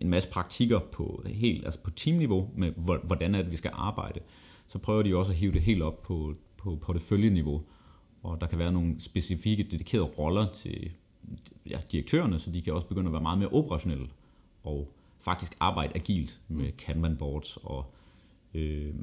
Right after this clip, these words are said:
Speaker 1: have de her ceremonier omkring det, ligesom teamsene også gør. Så på den måde kommer det ligesom til at spejle sig på tværs af organisationen. Så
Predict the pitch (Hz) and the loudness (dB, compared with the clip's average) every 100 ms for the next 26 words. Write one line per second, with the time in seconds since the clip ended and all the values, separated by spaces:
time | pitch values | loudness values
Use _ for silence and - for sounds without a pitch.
0 | - 82 80 80 - 82 76 98 110 80 | -4 -4 0 -2 0 0 4 4 4 2
1 | - 143 98 87 92 98 85 - 95 90 | 0 2 2 0 -2 0 -2 0 -2 -2
2 | - - - - 90 - 104 110 92 95 | -8 -8 -10 -6 -6 -2 0 2 2 0
3 | 92 87 90 98 85 - 80 87 82 - | 0 0 -2 -2 -4 -2 -2 -2 -4 -6
4 | 65 71 69 65 - - - - 82 | -6 -6 -8 -10 -10 -10 -10 -6 -6